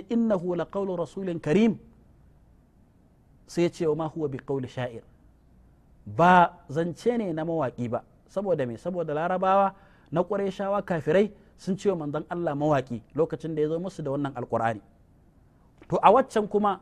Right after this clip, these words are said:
sai Allah ya ce, "Innahu laqawlu rasulin karim, dhi quwwatin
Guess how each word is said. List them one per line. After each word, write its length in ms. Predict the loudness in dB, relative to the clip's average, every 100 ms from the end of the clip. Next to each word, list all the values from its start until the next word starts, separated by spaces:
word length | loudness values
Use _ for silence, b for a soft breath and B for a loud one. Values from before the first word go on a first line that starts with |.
| -12
sai 160 | -10 -8
Allah 200 | -4 -4
ya 40 |
ce, 140 | -4 -8 -6
"Innahu 500 | -6 -6 -6 -4 -6
laqawlu 460 | -6 -6 -6 -4
rasulin 480 | -6 -8 -8 -8 -8
karim, 380 | -2 0 0 -2 b b b -2
dhi 220 | 4 4
quwwatin 680 | 4 0 2 0 0 -4